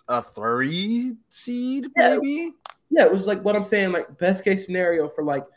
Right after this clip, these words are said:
Speaker 2: the N F C North teams is, like, maybe a three seed, maybe a four.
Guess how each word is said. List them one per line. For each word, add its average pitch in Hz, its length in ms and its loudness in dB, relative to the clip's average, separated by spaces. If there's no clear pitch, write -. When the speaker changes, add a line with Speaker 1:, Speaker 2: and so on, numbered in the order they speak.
Speaker 2:
the - 120 -2
N 175 100 4
F 170 80 0
C 175 100 -8
North 165 240 4
teams 156 260 -2
is, 147 80 -4
like, 139 140 4
maybe 156 300 4
a 160 60 4
three 160 300 -2
seed, 156 400 0
maybe 151 360 2
a 156 60 6
four. 175 580 2